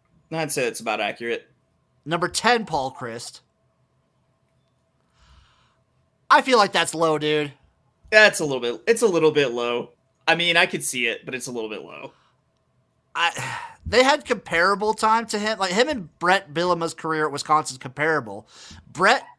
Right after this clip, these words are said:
Speaker 2: won the Big Ten twice is the big difference.
Speaker 1: Yeah.
Speaker 2: But, like, the way the divisions were lined up,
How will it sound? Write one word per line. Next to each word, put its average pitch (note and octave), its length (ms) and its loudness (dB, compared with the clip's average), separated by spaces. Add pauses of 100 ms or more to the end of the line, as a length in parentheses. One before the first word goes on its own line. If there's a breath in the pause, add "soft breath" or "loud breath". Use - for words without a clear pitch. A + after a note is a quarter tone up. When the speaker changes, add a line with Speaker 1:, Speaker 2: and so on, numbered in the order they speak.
(160)
Speaker 2:
won G3+ 340 4
the F3+ 60 -10
Big F3+ 220 -2
Ten E3+ 280 -2
twice E3+ 480 0
is D#3+ 100 -6
the C#3+ 120 -6
big C3+ 260 -4
difference. F#3+ 560 -8 (400)
Speaker 1:
Yeah. B2+ 200 0 (460)
Speaker 2:
But, G3+ 180 4 (300)
like, F3+ 300 -4
the F#3+ 100 0
way G#3 220 4
the F#3+ 100 -4
divisions F3+ 480 -2
were E3 100 0
lined D#3 280 2
up, D3+ 180 -4